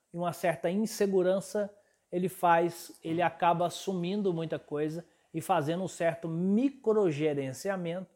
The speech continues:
e muitas vezes até sufocando os seus liderados. E por que que eles fazem isso? Já disse, medo, excesso de comprometimento e insegurança. Então, muitas vezes os líderes, eles são altamente sobrecarregados,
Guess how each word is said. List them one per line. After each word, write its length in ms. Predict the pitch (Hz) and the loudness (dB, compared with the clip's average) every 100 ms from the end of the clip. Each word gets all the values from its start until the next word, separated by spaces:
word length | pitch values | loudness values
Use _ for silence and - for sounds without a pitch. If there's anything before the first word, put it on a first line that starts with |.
| _ _ - | _ _ 0
e 100 | 214 | 4
muitas 380 | 196 202 214 | 4 4 2
vezes 220 | 170 170 175 | 2 0 0
até 260 | 165 170 | -2 -4
sufocando 880 | 160 - 208 - 196 - 175 175 185 | -4 -6 -6 -2 -4 -4 -8 -6 -6
os 140 | - | -6
seus 260 | - 160 147 | -4 -4 -2
liderados. 800 | 139 160 165 160 113 92 - - | 0 0 2 2 0 -6 -18 -8
E 80 | 185 | 0
por 180 | 226 | 0
que 100 | 240 | 2
que 80 | 233 | 2
eles 160 | 214 - | 0 0
fazem 360 | 196 185 180 | 0 2 0
isso? 200 | 165 - | -4 -6
Já 140 | 160 170 | -2 0
disse, 380 | 165 151 - 147 | 0 -2 -4 0
medo, 440 | 170 226 220 269 - _ _ _ _ _ | 4 6 4 -4 -12 _ _ _ _ _
excesso 600 | 196 170 - 233 240 262 | -2 -2 2 2 2 0
de 80 | 214 | -2
comprometimento 1200 | 214 220 208 214 196 185 - 165 175 185 190 196 _ _ _ _ _ _ _ - | 0 0 2 2 0 -2 -4 -2 -2 -2 -6 -10 _ _ _ _ _ _ _ 0
e 160 | 170 | 2
insegurança. 920 | 180 165 - 175 170 139 95 - - - | 2 -2 -2 -2 0 -2 -6 -14 -20 -10
Então, 400 | 165 190 254 - | -2 2 2 0
muitas 380 | 233 285 - 196 | -4 -2 2 4
vezes 200 | 208 269 | 4 2
os 180 | 240 165 | 0 -2
líderes, 640 | 170 285 254 147 107 - _ _ _ _ | -2 0 0 -2 -4 -14 _ _ _ _
eles 240 | 185 220 | 0 0
são 380 | - 208 180 - - | 2 2 2 -2 0
altamente 680 | - 262 330 - 269 220 220 | 6 8 6 2 0 0 -2
sobrecarregados, 1080 | - 196 196 180 147 139 127 175 220 151 - | -4 -4 -4 -4 -4 -4 -2 -2 -2 -6 -14